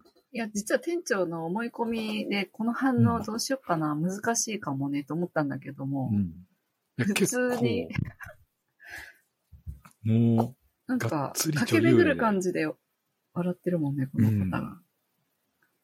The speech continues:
Speaker 1: これを午前三時に。
Speaker 2: うん。あれ、
Speaker 1: 確かにこれは。
Speaker 2: それを午前三時に食らうとやっぱり怖いよ。
Speaker 1: うん。
Speaker 2: 偶然とはいえね。
Speaker 1: そうだね。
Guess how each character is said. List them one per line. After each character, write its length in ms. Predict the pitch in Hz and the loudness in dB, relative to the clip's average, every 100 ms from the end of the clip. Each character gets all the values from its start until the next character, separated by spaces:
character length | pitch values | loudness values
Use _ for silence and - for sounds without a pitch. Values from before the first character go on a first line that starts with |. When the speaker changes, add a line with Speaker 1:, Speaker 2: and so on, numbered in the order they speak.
| _ _ _ _ _ _ _ - | _ _ _ _ _ _ _ -8
Speaker 1:
こ 140 | 202 | -6
れ 140 | 220 233 | -4 -2
を 60 | |
午 140 | 214 226 | 0 2
前 200 | 226 208 | 2 0
三 280 | 190 208 202 | 0 0 0
時 160 | 180 | 0
に。 360 | 165 156 139 - - _ _ _ - - - _ _ _ - - - | 0 0 -2 -6 -18 _ _ _ -20 -20 -20 _ _ _ -20 -18 -6
Speaker 2:
う 40 | |
ん。 20 | 120 | -2
あ 100 | 120 | 2
れ、 80 | 127 | 2
Speaker 1:
確 80 | |
か 60 | 170 | 2
に 40 | - | 4
こ 80 | |
れ 100 | 120 | 6
は。 60 | 123 120 147 | 6 6 4
Speaker 2:
そ 20 | |
れ 40 | |
を 40 | 139 | 4
午 40 | |
前 160 | 120 104 | 2 0
三 240 | 139 123 | 0 0
時 120 | 104 | 0
に 100 | 95 | -4
食 200 | - 117 | -4 -2
ら 100 | 113 | 0
う 120 | 113 | -2
と 160 | 107 92 | -2 -4
や 80 | 92 | -2
っ 40 | |
ぱ 100 | - | -2
り 60 | - | -4
怖 280 | - 135 135 | 0 2 4
い 120 | 92 | 4
よ。 320 | 82 76 73 _ _ _ - | 0 -6 -12 _ _ _ -6
Speaker 1:
う 40 | |
ん。 680 | 165 165 160 151 135 98 135 | -2 0 0 0 -2 -6 -6
Speaker 2:
偶 260 | - 123 127 | 2 4 4
然 220 | 127 117 | 2 0
と 140 | 123 | 0
は 100 | 104 | -2
い 120 | 80 78 | -4 -8
え 60 | |
ね。 260 | 78 104 - _ _ _ - - | -6 -8 -10 _ _ _ -20 -6
Speaker 1:
そ 220 | - 208 214 | -4 -2 0
う 40 | 175 | 0
だ 140 | 143 | 0
ね。 420 | 90 135 139 139 | -2 -4 -4 -8